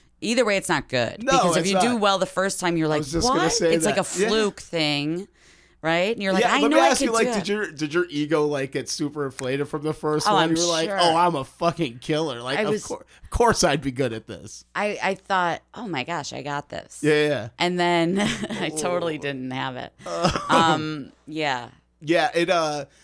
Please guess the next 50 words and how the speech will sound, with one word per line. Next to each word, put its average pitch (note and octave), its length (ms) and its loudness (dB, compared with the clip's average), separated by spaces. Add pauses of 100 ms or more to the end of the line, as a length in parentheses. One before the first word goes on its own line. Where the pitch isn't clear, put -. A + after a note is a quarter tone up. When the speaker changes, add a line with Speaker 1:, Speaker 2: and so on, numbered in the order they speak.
(120)
Speaker 2:
my C#3+ 200 2
first D#3 380 0
set C#3 220 0
was A2+ 160 -2
in A2+ 100 -2
Philly, A2+ 520 -2
and G#2 200 -4
I G#2+ 100 -2
did, A#2+ 220 0
like, A2 180 -2
twelve G2+ 440 -2 (100)
mics F#2+ 280 -8
in F#2 80 -10
Philly, F2 280 -10
so - 120 -8
I F#2+ 60 -4
don't G#2 100 -2
even F#2 140 -6
really F2+ 180 -8
count F#2+ 240 -8
my F2 120 -10
Philly G2 280 -10
time, G#2 300 -8
but, F#2+ 160 -14
like, F2 260 -12 (320)
first C3 380 0
set, A2 320 -4 (1000)
bombed. D3 800 -2 (100)
Like, D3 240 -2
I, F#3 320 4
Speaker 1:
<laughs> - 40 -16
Speaker 2:
I, F#3 260 4 (220)
I - 20 6
thought F3+ 320 2
bombing C#3+ 440 2
was C3 360 0 (100)
people B2 320 -8
booing A2 440 -4
you, F#2+ 180 -10
and G2+ 100 -10
I A2 60 -6
was B2 100 -8
just C3+ 200 -6
like, C#3 160 -6
"No, C3+ 300 -2
because A#2+ 300 -10
at A2+ 80 -10
least A#2+ 240 -8
they're B2+ 180 -4
engaged." G2+ 640 -8